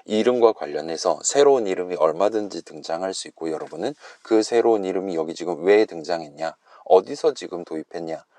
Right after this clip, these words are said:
지금 어떤 목적으로 나보고 쓰라고 지금 선언을 적어놨냐 등등을 잘 파악을 해주셔야 된다고 보시면 됩니다. 자, 그래서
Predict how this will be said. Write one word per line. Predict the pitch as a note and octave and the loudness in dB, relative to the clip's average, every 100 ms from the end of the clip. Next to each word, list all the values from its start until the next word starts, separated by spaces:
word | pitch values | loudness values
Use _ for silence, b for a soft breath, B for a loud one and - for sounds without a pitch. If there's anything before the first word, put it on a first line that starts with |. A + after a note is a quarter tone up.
| b - | b -18
지금 | D#2 D#2 | -16 -6
어떤 | - - A#2+ A2 | -4 0 0 0
목적으로 | E2 - G#2+ G2+ G2+ F2 | -4 0 2 2 0 0
나보고 | D2 - D#2 | -4 -8 -10
쓰라고 | - G#2 G2 F2+ | -4 0 0 0
지금 | D2+ D2 - _ b b | -6 -14 -20 _ b b
선언을 | - A2+ A2 F#2+ E2+ | -4 -2 0 -2 -6
적어놨냐 | - D2+ D2 - D2+ | -10 -12 -16 -18 -20
등등을 | - D#2+ D2+ D2+ B2 - B | -18 -18 -14 -4 -4 -4 B
잘 | - - - | -12 -12 -8
파악을 | F#2+ F2+ - G2+ | -2 -2 -2 -6
해주셔야 | B2 - D#2+ D#2+ D#2 | -6 -8 -10 -10 -10
된다고 | D2 D2 - | -14 -14 -10
보시면 | D#2 D2+ E2+ F2 - | -10 -10 -10 -12 -10
됩니다. | E2+ D#2 - - _ _ _ _ _ _ _ - | -12 -12 -14 -20 _ _ _ _ _ _ _ 0
자, | A2+ | 2
그래서 | G#2+ G#2 B2+ | 2 2 -2